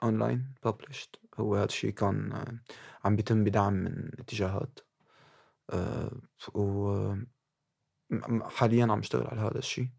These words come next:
بشكل مبدئي. في كتاب، آه، عم بشتغله أنا وصديقة، آه، مصورة سورية في فرنسا،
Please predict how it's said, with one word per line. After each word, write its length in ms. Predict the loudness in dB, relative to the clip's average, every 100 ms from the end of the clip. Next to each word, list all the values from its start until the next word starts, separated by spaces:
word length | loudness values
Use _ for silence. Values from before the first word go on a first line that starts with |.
| -14
بشكل 520 | -10 -8 -8 -8 -14 -20 -20 -8
مبدئي. 460 | -4 -2 0 0 -2 -6 -18 -18 -16
في 180 | -2 0
كتاب، 420 | 2 8 8 8 2 2
آه، 320 | 4 4 0 -4 -4
عم 140 | -2 -2
بشتغله 400 | -2 0 2 4
أنا 120 | 2
وصديقة، 1160 | 2 0 -2 -2 -6 -10 -8 -6 0 0 0 -4
آه، 380 | -4 -6 -8 -8
مصورة 540 | -6 -2 2 2 0
سورية 580 | -4 -4 -4 -4 -4 -8
في 280 | -12 -8 -6
فرنسا، 440 | -4 -2 -2 -4